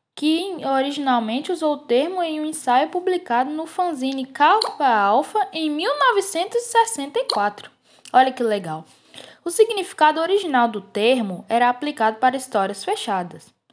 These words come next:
E também, galera, nos últimos anos, o termo tem sido usado como sinônimo de trade paperback, as edições também encadernadas em formato de livros de história pré-publicadas em revistas. Agora,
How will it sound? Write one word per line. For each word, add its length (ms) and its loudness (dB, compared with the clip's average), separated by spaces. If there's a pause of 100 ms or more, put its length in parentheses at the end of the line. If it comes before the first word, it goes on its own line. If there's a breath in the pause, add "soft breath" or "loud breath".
(260)
E 80 4
também, 400 2
galera, 400 0
nos 260 -4
últimos 540 -2
anos, 480 2
o 80 -4
termo 360 -4
tem 220 -6
sido 280 -8
usado 400 0
como 260 -4
sinônimo 640 -4
de 160 -10
trade 640 -2
paperback, 1040 -2 (560 loud breath)
as 200 2
edições 480 -4
também 680 -4
encadernadas 1080 -2
em 80 -10
formato 520 0
de 160 -4
livros 520 0
de 100 -10
história 460 0
pré-publicadas 1080 -2 (120)
em 200 -4
revistas. 760 -8 (400 loud breath)
Agora, 680 2